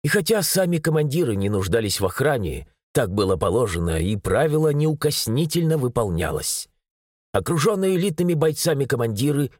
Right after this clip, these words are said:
уничтожали все на своем пути, внося в ряды врагов панику. Так было всегда.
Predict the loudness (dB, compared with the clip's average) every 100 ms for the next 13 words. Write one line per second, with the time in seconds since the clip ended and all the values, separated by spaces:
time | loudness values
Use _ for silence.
0 | _ 0 0 0 0 0 2 2 2 0
1 | 0 0 0 -2 0 0 0 -2 -4 -6
2 | -4 -6 -8 -14 _ _ -4 0 0 2
3 | 0 2 0 0 0 0 0 -2 0 0
4 | 0 -2 -4 -6 -8 -16 _ _ 0 0
5 | 0 0 2 0 0 -2 -2 0 0 -2